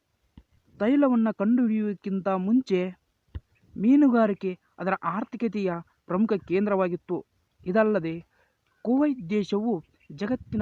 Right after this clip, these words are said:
ಪ್ರಮುಖ ಹಡಗು ನಿರ್ಮಾಣ ಕೇಂದ್ರಗಳಲ್ಲಿ ಒಂದು ಕೂಡ ಆಗಿತ್ತು. ವೀಕ್ಷಕರೇ, ಭಾರತದ ಒಟ್ಟು ತೈಲ ಆಮದಿನಲ್ಲಿ ಹತ್ತರಿಂದ ಹನ್ನೆರಡು ಪ್ರತಿಶತ ಕುವೈತ್ ಮೂಲದ್ದಾಗಿದೆ.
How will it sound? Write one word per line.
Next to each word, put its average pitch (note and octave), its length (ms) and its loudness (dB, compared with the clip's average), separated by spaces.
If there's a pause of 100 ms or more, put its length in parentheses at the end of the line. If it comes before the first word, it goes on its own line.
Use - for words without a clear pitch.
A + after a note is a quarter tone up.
ಪ್ರಮುಖ G#3 420 0
ಹಡಗು G3 400 -2
ನಿರ್ಮಾಣ G3 420 -2 (480)
ಕೇಂದ್ರಗಳಲ್ಲಿ G3+ 520 0
ಒಂದು F3+ 280 -4
ಕೂಡ E3+ 200 -4 (420)
ಆಗಿತ್ತು. D#3 520 -6 (1080)
ವೀಕ್ಷಕರೇ, A3 720 0 (500)
ಭಾರತದ G3+ 720 0 (880)
ಒಟ್ಟು C#4 460 -2 (160)
ತೈಲ A#3+ 240 2 (100)
ಆಮದಿನಲ್ಲಿ G#3 920 0 (840)
ಹತ್ತರಿಂದ A#3+ 440 0
ಹನ್ನೆರಡು G#3+ 460 2
ಪ್ರತಿಶತ G3 500 -6 (500)
ಕುವೈತ್ A3+ 400 -2
ಮೂಲದ್ದಾಗಿದೆ. E3+ 720 -4